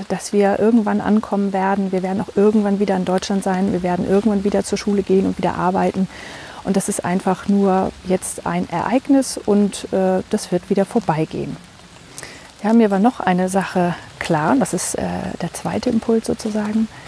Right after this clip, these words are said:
Ich wusste, dass ich eine ziemlich gute Geschichte erzählen kann, wenn das vorüber ist. Und natürlich war dem auch so. Ähm, ich hatte, wir hatten viel zu erzählen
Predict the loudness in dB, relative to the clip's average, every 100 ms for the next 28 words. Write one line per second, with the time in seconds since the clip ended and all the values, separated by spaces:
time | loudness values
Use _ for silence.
0 | -20 -20 -20 -20 -20 -20 -20 -20 -10 -2
1 | 0 2 2 2 2 2 0 -6 -4 -8
2 | -2 2 4 4 0 -2 0 2 0 0
3 | -2 0 -4 -2 -2 0 -2 -2 -2 -2
4 | -4 -8 -18 -18 -8 0 2 4 0 -2
5 | -8 -4 0 4 4 2 -4 -4 -4 -6
6 | -8 -18 -20 -18 -20 -4 2 6 6 2
7 | 0 0 2 4 2 2 0 2 0 0
8 | -6 -4 -4 -4 -6 -4 -2 -2 -2 -2
9 | -4 -10 -20 -20 -16 -14 -14 -16 -18 -20
10 | -20 -10 -4 -4 -2 -2 -2 0 0 2
11 | 2 0 2 4 6 6